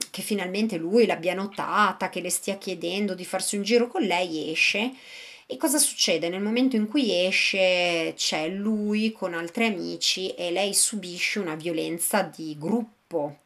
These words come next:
cioè proprio il branco che si avventa su di lei, e lei ha tredici anni. Quindi, ehm, lei va a casa e non,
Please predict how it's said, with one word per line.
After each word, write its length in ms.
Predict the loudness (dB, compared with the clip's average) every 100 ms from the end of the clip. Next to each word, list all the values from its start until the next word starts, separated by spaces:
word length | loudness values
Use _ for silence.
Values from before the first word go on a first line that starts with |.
| _ _ _ -20 -20 -8
cioè 200 | -4 -4
proprio 460 | -4 -6 0 0 -2
il 180 | -6 -4
branco 760 | 2 2 2 -2 -4 0 0 0
che 120 | 0
si 180 | 0 0
avventa 520 | 0 -4 -6 -4 -4
su 200 | -2 -2
di 140 | -2
lei, 420 | 2 2 2 -4 -8 _
e 140 | -2
lei 220 | 0 0 -2
ha 100 | -4
tredici 440 | -8 -6 -2 0
anni. 460 | 0 -2 -6 -8 -12 _ _ _ -20 -20 -20 -20 -20 -20 -20 _ _ _ -2
Quindi, 680 | 4 6 6 0 -6 -6 -4
ehm, 1160 | 0 2 4 2 0 -2 -6 -6 -8 -10 -16 -20 -20 -4
lei 240 | 4 4
va 140 | 4 0
a 100 | 0
casa 720 | -2 -2 -2 -2 0 0 -2 _ _ _ _ _
e 800 | -2 2 2 0 0 -2 -2 -2 -2
non, 560 | 0 2 4 2 -2